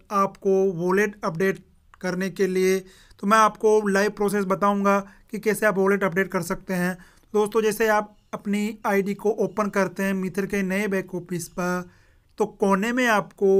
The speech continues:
तीन लाइनें दिख रही होगी, तो यहाँ पर आपको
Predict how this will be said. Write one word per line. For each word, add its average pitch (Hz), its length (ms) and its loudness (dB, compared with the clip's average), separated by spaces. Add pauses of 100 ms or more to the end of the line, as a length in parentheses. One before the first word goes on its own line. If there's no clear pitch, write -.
(500)
तीन 220 280 -4
लाइनें 196 460 0
दिख 190 200 -6
रही 196 140 2
होगी, 185 460 -2 (440)
तो 202 60 -2
यहाँ 196 260 2
पर 202 180 -6
आपको 190 440 -4